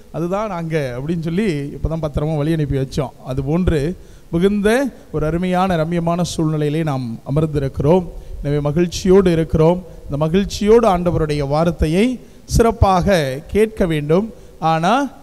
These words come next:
ரொம்ப கசப்பான வார்த்தை, அதான் உண்மை. கசப்பான வார்த்தை. ஏன்னா உள்ள போக முடியாது. உள்ள போயிருச்சுன்னா அது வேற. ஆனா அதை பின்பற்றுவது அதை விட கடினம். அதுக்கு தான் ஃபஸ்ட்டே ஒரு வார்த்தை இன்றைய நற்செய்தியில மிக அழகாக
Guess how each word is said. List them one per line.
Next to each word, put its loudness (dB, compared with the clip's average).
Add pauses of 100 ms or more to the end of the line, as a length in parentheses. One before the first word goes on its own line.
(100)
ரொம்ப -4
கசப்பான 0
வார்த்தை, -4 (200)
அதான் -4
உண்மை. -2 (540)
கசப்பான 0
வார்த்தை. -6 (600)
ஏன்னா 0
உள்ள 2
போக 4
முடியாது. 0 (200)
உள்ள 0
போயிருச்சுன்னா 2
அது 2
வேற. -2 (480)
ஆனா 0
அதை 6 (280)
பின்பற்றுவது 4
அதை 2
விட 0
கடினம். -4
அதுக்கு -2
தான் 4
ஃபஸ்ட்டே 6
ஒரு 6
வார்த்தை 2 (300)
இன்றைய 2
நற்செய்தியில 4 (240)
மிக 4
அழகாக 6